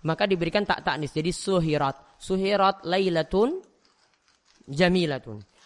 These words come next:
Lailatun zorfun. Dia itu sebenarnya zorof.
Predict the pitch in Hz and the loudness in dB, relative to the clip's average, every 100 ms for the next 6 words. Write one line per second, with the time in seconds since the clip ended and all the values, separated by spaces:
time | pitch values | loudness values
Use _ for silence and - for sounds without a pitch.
0 | - 214 254 240 226 254 262 202 165 208 | 0 2 4 4 4 4 4 2 4 4
1 | 196 - 160 123 107 _ _ - 180 226 | 4 0 0 0 -6 _ _ -4 2 2
2 | 208 220 202 156 120 | 0 -2 -2 -2 -6